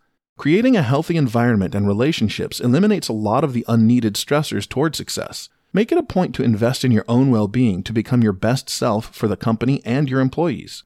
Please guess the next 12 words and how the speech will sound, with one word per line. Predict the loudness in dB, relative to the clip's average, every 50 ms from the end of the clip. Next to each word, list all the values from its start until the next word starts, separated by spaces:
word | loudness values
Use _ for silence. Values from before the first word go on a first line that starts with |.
| _ _ _ _ _ _ _ _ _ _
The | -2 0 2
way | 2 2 2
to | 2 2
get | 0 0 -2 -4
comfortable | -2 0 0 0 0 0 -4 -6 -6 -8 -8 -6
at | -6 -2
using | 0 0 0 0 0 0
these | -2 -4 -6
practices | -6 -6 -6 -6 -6 -6 -8 -8 -8 -8 -8 -8 -4 -2
is | -2 -2 0
through | -2 -2 0 2
repetition. | 2 0 0 -2 -2 -2 -2 -2 -2 -6 -12 -14 -18